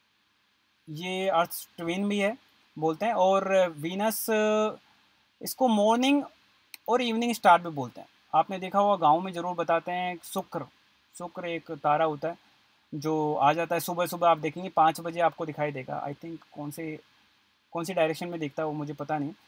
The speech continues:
but Venus वो evening और morning में दिखाई देता है, early morning में दिखाई देगा।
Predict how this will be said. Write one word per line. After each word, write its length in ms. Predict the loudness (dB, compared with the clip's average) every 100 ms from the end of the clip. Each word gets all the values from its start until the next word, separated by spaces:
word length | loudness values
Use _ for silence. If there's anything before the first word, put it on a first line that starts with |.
| _ _
but 240 | 2 2 4 4 6 4 2
Venus 380 | -4 -4 -4 -4 -6
वो 200 | -6 -8 -10
evening 400 | -10 -6 -4 -2
और 120 | -4
morning 400 | -2 -2 0 -2
में 180 | -4 -6 -8
दिखाई 260 | -8 -6 -8
देता 220 | -8 -12
है, 100 | -14 _ -6
early 200 | -4 -2
morning 320 | -2 0 0
में 80 | -2
दिखाई 240 | -6 -10
देगा। 220 | -10 -14